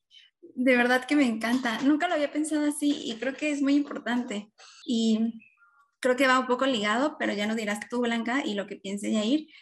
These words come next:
del siguiente, de la siguiente frase,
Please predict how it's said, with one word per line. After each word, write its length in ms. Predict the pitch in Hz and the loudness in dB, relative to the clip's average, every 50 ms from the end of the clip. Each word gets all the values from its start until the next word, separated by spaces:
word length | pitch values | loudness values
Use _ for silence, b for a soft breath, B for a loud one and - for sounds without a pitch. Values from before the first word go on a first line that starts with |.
| B B - | B B -10
del 240 | 208 233 226 220 | -8 -6 -4 -4
siguiente, 880 | 220 226 240 214 208 214 220 220 220 220 220 220 220 220 220 214 208 - - | -4 -4 -4 -2 -2 0 2 2 2 2 2 2 0 0 0 0 -2 -2 -2
de 120 | - 233 | -2 0
la 100 | 233 233 | 0 -2
siguiente 340 | 233 240 226 220 220 226 226 | -2 -2 -2 -2 -4 -4 -4
frase, 540 | - 262 285 294 285 - 277 320 - - | -4 -2 -2 -2 -2 -2 -4 -4 -6 -8